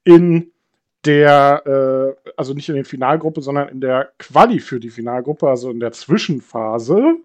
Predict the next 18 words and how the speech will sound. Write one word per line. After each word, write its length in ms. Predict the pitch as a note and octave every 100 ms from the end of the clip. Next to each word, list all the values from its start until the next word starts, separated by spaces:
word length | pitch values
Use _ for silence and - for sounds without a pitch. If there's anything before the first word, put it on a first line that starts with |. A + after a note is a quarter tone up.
| _
Kommt 340 | - A#2+ A#2 A2
ihr 80 |
mit? 280 | A2 C#3 -
Ich 140 | B2 C3+
hoffe, 420 | B2 E3 D3 D3+
alle 260 | B2+ C3 A#2
wissen 220 | C3+ E3
das. 220 | F3+ F3+ C#3
Gruppe 460 | B2+ C3+ D3 C#3+ C3+ - - - _
vierzehn 540 | - F3 F3+ D#3+ C#3+
B 340 | C3 F3+ A#3+
oder 360 | F#3 D3 C#3 C3+
genannt 360 | C3+ C3 C#3 -
F 280 | D#3 D3+ -
dann 180 | C3
in 80 | C3+ -
dem 140 | F#3 F3
Fall. 380 | - D#3 D#3+